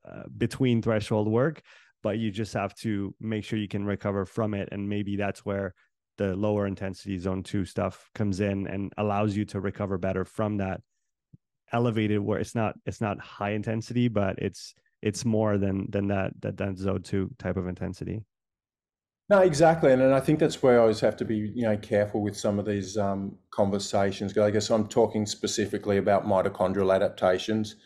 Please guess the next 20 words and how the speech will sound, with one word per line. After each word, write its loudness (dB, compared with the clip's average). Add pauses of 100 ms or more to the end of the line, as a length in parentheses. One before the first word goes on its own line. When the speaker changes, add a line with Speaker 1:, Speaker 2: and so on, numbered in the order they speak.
Speaker 1:
Mm-hmm. 0 (200)
Speaker 2:
And 4
obviously, 2 (840)
as 2
in, 2 (100)
we're 4
talking 4
about 6
mitochondria, 6
and 2
as 4
important 4
as 2
we 4
might 4
think 2
they 6
are, 6
but 2
there's, 2